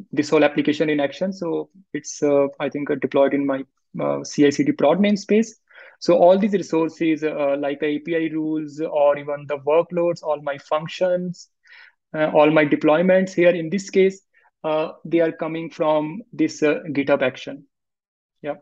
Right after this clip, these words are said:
So that's how basically I'm doing all the automation. So whenever I kind of, uh, update it or improve some, some functionality in this whole application and then do a Git push,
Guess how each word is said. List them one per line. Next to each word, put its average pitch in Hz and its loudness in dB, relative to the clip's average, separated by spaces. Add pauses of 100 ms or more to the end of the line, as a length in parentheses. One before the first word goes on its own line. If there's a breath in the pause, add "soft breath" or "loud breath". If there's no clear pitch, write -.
(1000 soft breath)
So 151 2
that's 156 4
how 170 4
basically 165 2
I'm 151 0
doing 156 -2
all 151 -2
the 160 0
automation. 175 -4
So 180 -6
whenever 165 2
I 170 2
kind 151 -2
of, 151 -2
uh, 156 -2 (140)
update 160 0
it 190 -4
or 156 -2
improve 165 -6
some, 175 -4
some 160 -6
functionality 165 -2
in 175 -4
this 165 4
whole 165 4
application 180 -4 (340)
and 151 -4
then 156 -2
do 151 2
a 156 2
Git 147 -4
push, 208 -2